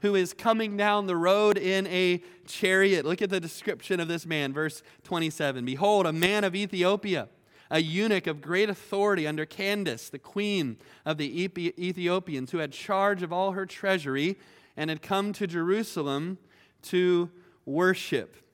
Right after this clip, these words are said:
This man was an African man from Ethiopia, which corresponds to the modern-day country of Sudan. And he was a high-ranking official in Queen Candace's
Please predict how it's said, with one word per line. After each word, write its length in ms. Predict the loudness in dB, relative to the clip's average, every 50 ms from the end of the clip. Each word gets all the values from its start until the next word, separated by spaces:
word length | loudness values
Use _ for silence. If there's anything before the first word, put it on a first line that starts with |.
| _ _ _ _ _ _ _ _ _ -18 -12 -6
This 240 | -6 -6 -4 -4
man 260 | -2 -2 0 0 0 0
was 280 | 0 0 -2 -4 -8 -18 -10 -8
an 140 | -6 -4 0
African 680 | 2 2 2 2 0 -2 -6 -4 -4 -4 -4 -2 0
man 340 | 0 0 0 0 -2 -4 -4
from 340 | -2 -2 0 0 0 -2 -6 -10 -16 _ -6
Ethiopia, 800 | -2 -2 -2 -2 -2 0 0 2 2 2 0 0 0 0 2 2
which 280 | 2 2 0 -2 -4 -6
corresponds 720 | -4 -2 0 0 0 -2 -4 -2 -2 0 0 0 -2 -4
to 120 | -6 -6 -6
the 80 | -4
modern-day 640 | -4 -2 0 0 0 0 -2 -2 -2 0 0 0 -2
country 540 | -4 -6 -8 -8 -8 -8 -6 -4 -2 -2 0
of 260 | 0 0 -2 -2 -4 -8 -16 -20 _
Sudan. 600 | -18 -6 -2 -2 0 0 0 0 0 -2 -4 -6 -10 -16 _ _ _ _ _ _ _ _ _ _ _ _ _ _ -6
And 80 | -2 0
he 80 | 2
was 160 | 2 2 2
a 80 | 2 0
high-ranking 840 | 0 2 4 4 6 6 4 2 2 2 2 0 0 -2 -2 -2 -2 -4
official 540 | -2 0 2 2 2 2 0 -2 -2 0
in 180 | -2 -2 -4 -6 -8 _ _ -6
Queen 380 | -2 0 2 2 0 -2 -4
Candace's 800 | -6 -6 -4 -2 -2 0 0 0 -2 -2 -2 -2 -2 -2 -4 -8